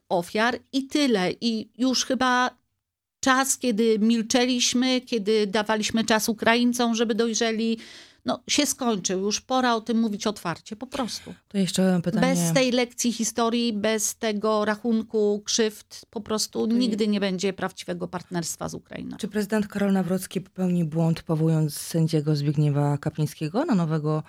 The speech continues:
Speaker 2: pierwszego prezesa
Speaker 1: Ale
Speaker 2: Sądu
Speaker 1: to
Speaker 2: Najwyższego?
Speaker 1: jego autonomiczna decyzja, odpowiada za
Speaker 2: Wbrew
Speaker 1: nią, taką
Speaker 2: Jarosławowi
Speaker 1: podjął i
Speaker 2: Kaczyńskiemu.
Speaker 1: tyle.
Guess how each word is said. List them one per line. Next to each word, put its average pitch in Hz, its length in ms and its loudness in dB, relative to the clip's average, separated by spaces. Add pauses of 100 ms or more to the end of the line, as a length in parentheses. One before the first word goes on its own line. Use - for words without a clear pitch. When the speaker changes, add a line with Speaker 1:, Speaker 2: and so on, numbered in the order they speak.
(300)
Speaker 2:
pierwszego 165 380 0
prezesa 156 300 0
Speaker 1:
Ale 160 140 2
Speaker 2:
Sądu 175 80 2
Speaker 1:
to 165 40 4
Speaker 2:
Najwyższego? 196 600 2
Speaker 1:
jego 320 200 2
autonomiczna 254 680 0
decyzja, 185 460 -2
odpowiada 175 580 -2
za 180 120 -2
Speaker 2:
Wbrew 190 240 4
Speaker 1:
nią, 202 80 4
taką 196 140 0
Speaker 2:
Jarosławowi 185 180 2 (100)
Speaker 1:
podjął 220 180 0
i 254 60 2
Speaker 2:
Kaczyńskiemu. - 240 -2
Speaker 1:
tyle. 208 260 -2